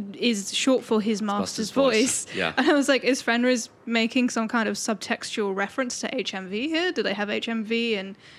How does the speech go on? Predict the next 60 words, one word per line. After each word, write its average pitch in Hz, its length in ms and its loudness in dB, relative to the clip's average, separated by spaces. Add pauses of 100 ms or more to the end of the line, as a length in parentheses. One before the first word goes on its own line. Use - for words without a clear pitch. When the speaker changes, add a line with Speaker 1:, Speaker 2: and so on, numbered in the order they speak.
(280)
Speaker 1:
in 214 160 -6
Scandinavia? 233 720 0
Is 220 140 0
he, 214 180 0
like, 196 240 -2
aware 190 380 -2
of 254 80 -4
this?" 349 200 -4
'Cause 233 140 0
it 240 80 -2
sounds 302 340 2
really 233 200 2
cool, 294 180 0
but 208 80 -2
then 240 100 0
at 233 60 -2
the 220 60 -8
same 247 200 -2
time, 254 200 -2
I 214 60 -2
just - 180 -8
got 233 120 -2
the 214 140 -2
H 220 180 -2
M 208 140 -8
V 233 140 0
logo 220 320 -2
in 220 100 -2
my 214 120 -6
head 208 200 -6
the 196 80 -6
whole 202 140 -4
time 196 300 -8
when 208 100 -14
I'm 190 80 -12
Speaker 2:
Yeah. - 60 -8
Speaker 1:
listening - 180 -4
to 202 100 -12
this 202 160 -12
track. - 400 -10
Speaker 2:
With - 100 -12
a - 60 -12
dog - 340 -4
listening 78 380 -8
to 78 100 -10
the, 80 240 -8
the 277 60 -4
Speaker 1:
I 294 60 2
Speaker 2:
gramophone. 269 880 0
Speaker 1:
know. 233 60 -8
Maybe 277 280 0
it 262 60 0
is 277 80 -2
some 277 160 -2
kind 262 240 -2
of, 226 100 -4
like, 220 180 -2
low-key 214 440 -4
postal 196 640 -6
dog, 190 420 -8